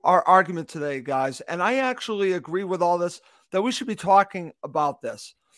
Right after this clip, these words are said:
investment's going to be key for Fulham to avoid the second season syndrome. They should be acting now. They should get all their ducks in a row right now.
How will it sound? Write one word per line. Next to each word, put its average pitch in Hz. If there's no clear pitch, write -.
investment's 214
going 214
to 185
be 190
key 214
for 208
Fulham 185
to 160
avoid 165
the 165
second 170
season 160
syndrome. 196
They 240
should 269
be 208
acting 202
now. 165
They 165
should 190
get 170
all 196
their 233
ducks 202
in 196
a 190
row 180
right 175
now. 160